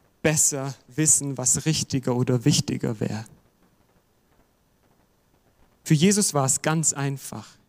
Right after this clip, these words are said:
in dieser Situation, weil Jesus es uns nicht schwer macht. Ihm war es wichtig, warum diese Frau es gemacht hat.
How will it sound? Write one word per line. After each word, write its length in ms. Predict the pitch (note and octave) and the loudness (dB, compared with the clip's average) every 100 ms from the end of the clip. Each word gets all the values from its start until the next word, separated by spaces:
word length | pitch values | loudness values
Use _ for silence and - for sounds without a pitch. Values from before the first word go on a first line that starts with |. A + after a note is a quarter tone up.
| - | -6
in 100 | C3 | -2
dieser 240 | B2+ C3 | 2 2
Situation, 760 | B2 - B2 - - - A2 A2+ _ _ _ _ _ _ _ _ _ _ _ _ _ _ _ _ _ _ _ _ _ _ _ - _ - | 0 -4 -6 -4 -6 -6 -8 -12 _ _ _ _ _ _ _ _ _ _ _ _ _ _ _ _ _ _ _ _ _ _ _ -20 _ -2
weil 140 | C3+ | 0
Jesus 360 | C3 E3 E3 - | 4 4 4 0
es 120 | - | -2
uns 180 | C3+ - | -2 -2
nicht 220 | C3+ - | 0 0
schwer 320 | - C3+ C3 | 2 2 2
macht. 320 | B2 A2 - - - - _ _ _ _ _ _ - _ _ _ _ _ _ _ _ _ _ _ - | 0 -4 -8 -10 -16 -18 _ _ _ _ _ _ -20 _ _ _ _ _ _ _ _ _ _ _ 2
Ihm 160 | E3+ | 4
war 100 | D3+ | 4
es 220 | C#3 - C#3 | 2 2 2
wichtig, 480 | E3 - D3+ - | 0 0 -6 -6
warum 340 | C3 B2+ C#3+ C#3 | -6 -2 -2 -2
diese 220 | A#2+ A#2+ | -6 -8
Frau 260 | - - A#2 | -8 -6 -4
es 160 | A2 | -4
gemacht 400 | - A2+ G#2 - | -6 -10 -6 -4
hat. 260 | G#2+ - | -6 -6